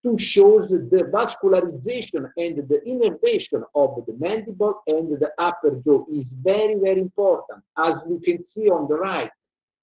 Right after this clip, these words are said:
the vascularization, the emergence of the nasopalatine nerve,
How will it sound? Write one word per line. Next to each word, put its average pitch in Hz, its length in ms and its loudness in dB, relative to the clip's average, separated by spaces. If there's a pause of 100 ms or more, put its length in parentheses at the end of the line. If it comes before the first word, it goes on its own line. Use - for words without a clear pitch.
(420)
the 180 160 6 (100)
vascularization, 170 1080 2
the - 140 -2
emergence 190 760 0
of 160 200 0
the 139 80 0
nasopalatine 147 1080 -2
nerve, 170 300 -2